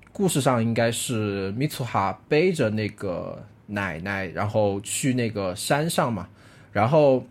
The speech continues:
他在那个山上走的时候，就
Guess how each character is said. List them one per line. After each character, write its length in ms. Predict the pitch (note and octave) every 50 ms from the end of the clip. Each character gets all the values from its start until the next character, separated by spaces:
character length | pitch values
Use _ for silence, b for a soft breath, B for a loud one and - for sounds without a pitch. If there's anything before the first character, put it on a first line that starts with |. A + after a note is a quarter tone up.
| - - - - - _ -
他 80 | -
在 100 | D#3 F3+
那 100 | F3 F3+
个 80 | D#3 D3+
山 240 | - - F#3+ G3 A3+
上 220 | A3 A#3+ G3 F3
走 260 | - - B2 F#2+ D#2
的 80 | D2 G#2+
时 140 | B2+ - -
候， 380 | B2+ A#2+ C3 A#2 G#2+ G2+ G#2+ B B B B B B B -
就 440 | - - D3+ C3+ B2 A2+ A2 G#2